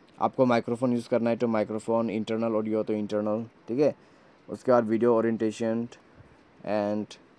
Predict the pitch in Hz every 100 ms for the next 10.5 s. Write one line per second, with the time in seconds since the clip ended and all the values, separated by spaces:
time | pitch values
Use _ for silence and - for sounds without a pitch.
0 | _ - - _ _ _ _ _ - -
1 | - - 113 110 113 117 123 - 110 113
2 | 120 110 107 117 120 - 107 101 101 101
3 | 92 123 131 104 - 92 82 80 - 73
4 | - - _ _ - 101 107 123 123 113
5 | 117 120 117 117 117 110 104 104 127 110
6 | - 104 98 104 101 123 110 - 101 90
7 | 95 98 - 147 160 - - - - 107
8 | 101 101 95 98 - 117 123 98 - -
9 | - _ _ _ - 113 156 156 147 147
10 | 147 147 143 151